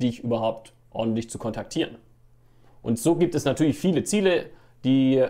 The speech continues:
überschneiden sich teilweise natürlich auch, muss man ganz klar sagen. Aber das sollte anfangs eben klar sein, okay, was ist dein Hauptziel? Weil dann kann die Website viel eher darauf ausgerichtet werden. Eine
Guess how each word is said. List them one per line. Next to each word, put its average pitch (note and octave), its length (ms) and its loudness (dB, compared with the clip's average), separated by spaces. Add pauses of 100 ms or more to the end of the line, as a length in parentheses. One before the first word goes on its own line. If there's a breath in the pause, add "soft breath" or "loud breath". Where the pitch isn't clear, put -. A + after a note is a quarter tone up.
überschneiden C#3+ 480 0
sich E3 100 -2
teilweise C#3 640 0
natürlich B2 420 -6
auch, A#2+ 240 -2
muss A#2+ 140 -8
man A#2 100 -6
ganz A2+ 220 -8
klar A2+ 180 -6
sagen. - 400 -8 (240 soft breath)
Aber B2+ 160 -2
das C#3+ 80 0
sollte D3 240 0
anfangs D3+ 280 -2
eben B2 160 -4
klar A#2+ 180 0
sein, A#2+ 160 -4
okay, A2+ 260 -4
was C3 160 -4
ist C3 120 -10
dein A2 120 -8
Hauptziel? C#3 520 -4 (240 loud breath)
Weil D#3 120 0
dann C#3+ 300 -2
kann B2 120 -6
die B2 80 -2
Website B2 380 -2
viel - 300 -8
eher B2 180 -2
darauf A2 280 -6
ausgerichtet C#3 580 -4
werden. A#2+ 320 0 (420 loud breath)
Eine A2+ 460 2